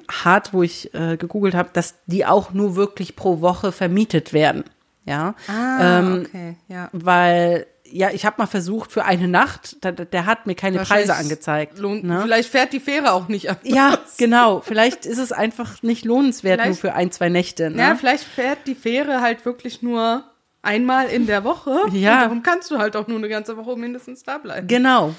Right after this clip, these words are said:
Speaker 1: ne? Also wir haben hier auch Raten pro Woche. Also
Speaker 2: Mhm.
Speaker 1: deswegen, es gibt gar keine Pro-Nacht-Raten. Ähm, in, außerhalb der Saison, also so von November bis März,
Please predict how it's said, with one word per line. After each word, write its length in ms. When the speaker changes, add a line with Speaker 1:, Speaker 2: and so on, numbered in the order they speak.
Speaker 1:
ne? 240
Also 380
wir 240
haben 200
hier 160
auch 160
Raten 360
pro 260
Woche. 460
Also 220
Speaker 2:
Mhm. 180
Speaker 1:
deswegen, 480
es 220
gibt 140
gar 100
keine 240
Pro-Nacht-Raten. 1000
Ähm, 380
in, 560
außerhalb 340
der 120
Saison, 480
also 160
so 160
von 160
November 400
bis 180
März, 480